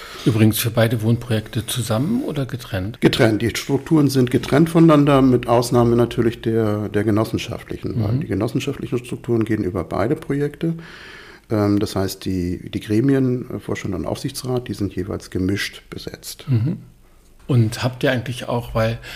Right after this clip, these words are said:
Speaker 1: neben der vielen Arbeit im Wohnprojekt m-, macht man das ja mit dem Wohnprojekt auch, um Spaß zu haben am Leben und am
Speaker 2: <laughs>
Speaker 1: Wohnen, habt ihr auch gemeinsame Freizeitgruppen oder so?
Speaker 2: Ja, ja, das, also,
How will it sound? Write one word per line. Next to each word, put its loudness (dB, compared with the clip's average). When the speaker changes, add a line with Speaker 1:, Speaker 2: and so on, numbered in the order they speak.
Speaker 1:
neben 4
der 4
vielen -2
Arbeit -2
im 0
Wohnprojekt -2
m-, -4
macht -2
man 2
das -2
ja 0
mit 0
dem -2
Wohnprojekt 0
auch, -2
um -2
Spaß -4
zu -2
haben -2
am 0
Leben 2
und 8
am 2
Speaker 2:
<laughs> -
Speaker 1:
Wohnen, 2
habt -2
ihr 2
auch -8
gemeinsame 0
Freizeitgruppen -2
oder -2
so? -4
Speaker 2:
Ja, 6
ja, 8
das, 2
also, 8